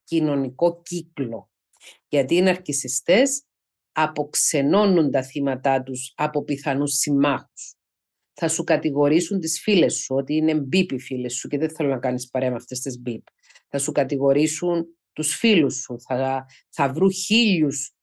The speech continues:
λόγους, δικαιολογίες και ψέματα για να σε αποξενώσουν από τους ανθρώπους που θα σε στηρίξουν. Οπότε, όταν αποφασίσουμε ότι θα φύγουμε από μια ναρκισσιστική σχέση, από μια σχέση ναρκισσιστικής κακοποίησης,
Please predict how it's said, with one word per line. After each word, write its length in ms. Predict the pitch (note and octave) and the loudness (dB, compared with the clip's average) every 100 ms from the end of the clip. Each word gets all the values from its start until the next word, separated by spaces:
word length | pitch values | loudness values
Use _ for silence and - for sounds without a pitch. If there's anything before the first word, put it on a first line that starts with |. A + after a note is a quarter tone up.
| _ _ | _ _
λόγους, 760 | - C#3+ C#3 C#3 E3+ D4+ - - _ | -2 4 4 4 0 -2 -4 -14 _
δικαιολογίες 840 | B2 D3+ C#3 C3 B2 C3 F3 G3+ | -8 -2 0 -2 -2 2 2 0
και 120 | - | -6
ψέματα 640 | - - B2 B2 A#2+ G#3+ - | -6 -4 -4 -4 -2 -2 -2
για 220 | C#3+ D#3+ | -2 2
να 120 | D#3+ D3+ | 2 2
σε 120 | E3 | 0
αποξενώσουν 1000 | - C3 - - C3+ F3 G3+ C#4 C#4 _ _ _ | -2 -6 -4 -2 2 2 2 0 -2 _ _ _
από 260 | E3 E3 D#3+ | -6 -4 -4
τους 180 | D3+ | -2
ανθρώπους 460 | D3 C3+ - F3 G3+ | -4 -4 -2 -2 -2
που 100 | G#3+ | -2
θα 100 | A3 | -2
σε 100 | A#3 | 0
στηρίξουν. 680 | A3 - D#3+ D#3+ - - - _ _ _ | 0 2 2 2 -2 -12 -18 _ _ _
Οπότε, 400 | - C#3+ F3 F#3+ | -6 2 4 4
όταν 200 | F#3 F#3+ | 4 4
αποφασίσουμε 640 | F#3+ D3 D#3+ C#3 F3 F#3+ E3+ | 2 0 -4 -4 -2 0 -2
ότι 100 | E3 | -2
θα 140 | C#3+ | -4
φύγουμε 380 | - A#3 G3+ D#3+ | -2 0 4 4
από 140 | C#3 | 2
μια 200 | C3+ C#3 | 0 -2
ναρκισσιστική 680 | C3+ C3+ C3 C3+ - C3 C3 | -2 -6 -10 -8 -8 -8 -6
σχέση, 420 | - C#3 C#3 G#3 | -4 -4 -4 -2
από 140 | F#3+ C3+ | -2 0
μια 180 | C#3 | -2
σχέση 320 | C#3 - C#3+ C#3+ | -2 -2 -2 -4
ναρκισσιστικής 720 | C3+ - - C3+ C3+ C#3 - | -6 -6 -8 -8 -8 -8 -6
κακοποίησης, 640 | C3 C3 C#3+ G3 B3+ B3 | -6 -4 -2 0 0 -4